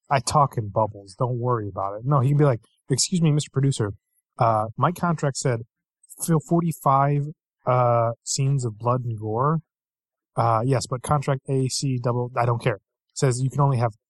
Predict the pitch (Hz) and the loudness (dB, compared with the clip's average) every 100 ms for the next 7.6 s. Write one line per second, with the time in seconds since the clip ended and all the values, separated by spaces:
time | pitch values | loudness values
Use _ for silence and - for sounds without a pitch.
0 | - - 165 156 151 143 - 143 131 117 | -20 -8 -2 0 0 -2 0 0 0 -2
1 | 131 127 135 123 104 101 120 107 107 113 | 0 2 2 0 -4 -10 -10 -10 -2 -2
2 | 107 110 123 - _ - - 123 - 120 | -2 -2 -4 -6 _ -6 0 2 2 -2
3 | 113 117 110 113 117 110 107 107 104 98 | -4 -6 -8 -4 -4 -4 -4 -4 -6 -8
4 | 104 - 117 101 - - _ _ _ _ | -8 -6 -4 -4 -8 -20 _ _ _ _
5 | - 214 269 269 254 247 233 220 208 175 | 0 2 4 4 4 6 4 4 4 4
6 | 190 196 226 285 - _ _ _ _ _ | 2 2 2 0 -4 _ _ _ _ _
7 | - - 160 175 185 | -16 -2 2 4 6